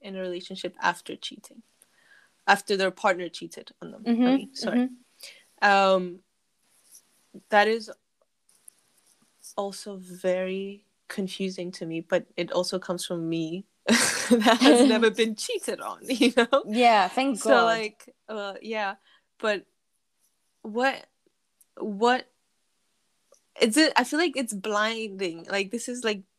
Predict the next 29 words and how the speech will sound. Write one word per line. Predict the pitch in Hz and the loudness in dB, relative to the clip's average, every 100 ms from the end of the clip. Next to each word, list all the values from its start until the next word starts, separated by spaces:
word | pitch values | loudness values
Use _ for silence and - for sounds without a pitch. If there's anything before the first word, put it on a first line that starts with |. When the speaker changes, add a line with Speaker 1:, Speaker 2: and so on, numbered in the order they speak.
| - | -6
Speaker 1:
blinding | 208 190 196 214 190 _ _ - 190 190 | -2 0 -2 -6 -10 _ _ -6 -4 -4
love. | 170 165 - - - - _ _ - | -4 -2 -2 -4 -16 -20 _ _ -6
I | 190 | -4
don't | 208 | -2
know | 196 208 | -2 -4
how | 185 | -6
to | 214 | -8
Speaker 2:
Mm-hmm. | 233 | -6
Speaker 1:
explain | 247 247 170 | -4 -4 4
it. | |
Like, | 185 190 | 4 6
why | 214 233 | 6 6
would | 285 269 | 4 0
you | |
stay | 247 - 220 | -6 0 0
in | 214 | 2
a | 202 | 0
relationship | 185 185 - 196 | -2 -4 -6 -6
like | 185 170 | -6 -6
that? | 165 | 0
Uh, | 175 - | 2 2
like, | 196 - - | 0 -2 -8
cheating | - 240 277 262 | -6 -4 -4 -6
to | 240 | -6
me | 196 190 185 | -4 -4 -2
is, | 185 185 - | -4 -4 -2
like, | 190 180 - | 0 0 -2
just | 196 196 | -6 -2
disrespect. | 185 185 180 - - _ | -4 -4 -6 -6 -8 _